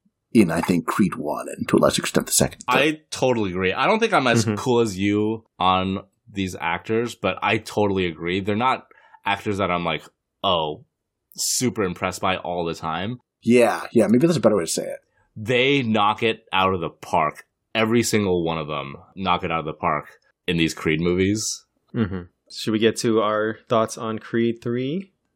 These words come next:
Speaker 1: Creed three, uh, pretty fucking good. Uh, <laughs> I mean, I was a little worried about the Michael B. Jordan, uh, directorial debut.
Speaker 2: Dude, he directs the shit out of this.
Speaker 1: He does a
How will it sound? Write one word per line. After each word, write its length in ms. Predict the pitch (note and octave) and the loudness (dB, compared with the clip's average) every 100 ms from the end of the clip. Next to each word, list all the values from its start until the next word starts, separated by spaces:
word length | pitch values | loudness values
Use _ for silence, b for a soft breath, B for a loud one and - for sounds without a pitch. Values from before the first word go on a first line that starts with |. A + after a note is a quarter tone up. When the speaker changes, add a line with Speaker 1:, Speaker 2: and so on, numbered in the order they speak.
| _ | _
Speaker 1:
Creed 320 | - - C3 | 0 2 2
three, 340 | - D#3 E4+ B2+ | 2 2 4 4
uh, 180 | G#2 - | 4 2
pretty 240 | - D#3 | 2 0
fucking 300 | - G#3+ F#3+ | 2 2 2
good. 300 | D3+ E4+ - _ _ _ - | 2 2 0 _ _ _ 2
Uh, 280 | D3+ E3+ C3 | 4 6 4
<laughs> 100 | F#3 | 4
I 680 | G3+ - - - - - | 4 6 4 6 4 4
mean, 440 | E4+ D#4 D4+ D4 C#4+ _ _ - | 4 6 4 2 -4 _ _ 2
I 80 | D3+ | 4
was 220 | G3 A3 | 6 4
a 80 | G#3+ | 2
little 200 | A3+ D3 | 4 4
worried 400 | A#2+ D#3+ A3+ - | 6 6 4 4
about 380 | A2+ A#2+ C3 | 6 6 4
the 60 | A2+ | 2
Michael 340 | G2+ A2 - | 2 2 0
B. 180 | C3+ - | -2 0
Jordan, 500 | G2 F#2+ F2+ G#2 G#2+ F3+ | 0 -2 0 2 2 0
uh, 60 | |
directorial 720 | E3+ F3+ G2+ - - F#2 G2+ | -2 -2 -2 -4 -2 2 2
debut. 640 | F#2 E2 D#2 - G#2 F3+ - _ | 2 -2 -6 0 4 4 2 _
Speaker 2:
Dude, 160 | E3+ B2+ | -2 0
he 100 | F3+ | 2
directs 500 | A#3+ E4+ C#3 C3 - | 2 2 2 2 0
the 200 | - F#2+ | 2 2
shit 440 | - - - B2+ | 0 -2 0 2
out 140 | G2 D#2+ | 2 0
of 80 | D#2 | -2
this. 180 | D#2 | -2
Speaker 1:
He 60 | F3 | 4
does 220 | G4 | 6
a 60 | F4 | 6